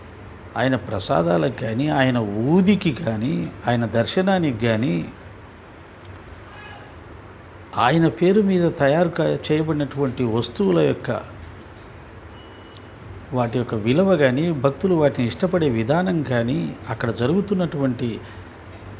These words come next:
ఆ యొక్క వ్యాపార కేంద్రాల్లో ఉన్నటువంటి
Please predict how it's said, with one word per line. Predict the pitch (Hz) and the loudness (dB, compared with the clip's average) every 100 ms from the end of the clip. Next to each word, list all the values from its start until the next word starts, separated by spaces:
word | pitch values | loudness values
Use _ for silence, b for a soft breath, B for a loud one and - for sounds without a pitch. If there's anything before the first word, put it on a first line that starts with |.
| - - - - - - - - | -16 -16 -16 -16 -18 -18 -14 -4
ఆ | 123 | -2
యొక్క | 127 117 - | -2 -4 -4
వ్యాపార | 113 104 101 120 - 165 151 | -4 -4 -2 0 4 4 4
కేంద్రాల్లో | - 143 165 156 147 139 | 2 0 4 6 6 6
ఉన్నటువంటి | 127 127 123 113 113 98 | 4 0 -2 -4 -4 -6